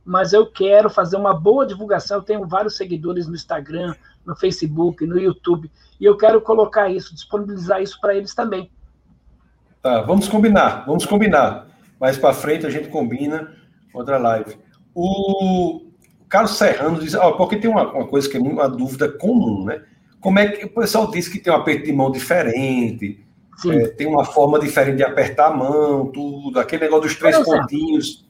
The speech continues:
Speaker 2: tudo isso é
Speaker 1: por
Speaker 2: verdade
Speaker 1: exemplo,
Speaker 2: aí?
Speaker 1: por exemplo, três pontinhos
Speaker 2: Hum.
Speaker 1: é uma indicação de que esse indivíduo que assinou é maçom.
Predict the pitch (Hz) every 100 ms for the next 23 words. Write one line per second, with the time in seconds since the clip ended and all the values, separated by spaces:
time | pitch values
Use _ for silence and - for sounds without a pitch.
0 | - 233 233 - 180 147 143 180 214 147
1 | 85 285 - _ - 190 208 175 165 139
2 | - 196 247 - - 151 147 - 185 202
3 | 147 - _ _ _ _ _ _ 131 120
4 | - 170 180 185 190 233 226 - 240 226
5 | - 165 185 196 214 208 196 190 143 147
6 | 147 - 156 - 180 180 196 220 262 -
7 | 233 -